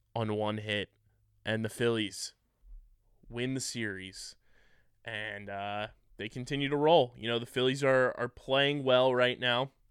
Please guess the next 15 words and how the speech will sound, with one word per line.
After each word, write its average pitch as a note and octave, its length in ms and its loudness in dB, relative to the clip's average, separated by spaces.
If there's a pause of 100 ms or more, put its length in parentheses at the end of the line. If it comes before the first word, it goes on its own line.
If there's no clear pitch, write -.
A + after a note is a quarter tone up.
(920)
They A2+ 200 0
are, G#2+ 280 2
uh, G#2+ 300 2 (460)
currently C3+ 420 0
in A#2+ 100 -2
third C3+ 320 2
place C3+ 480 0
in C3 180 -2
the B2 80 0
division, D#3 500 0 (640)
sitting C3+ 400 0
at A#2+ 140 0
forty-one C3+ 640 0
and B2+ 140 -6
thirty-seven. D#3 760 4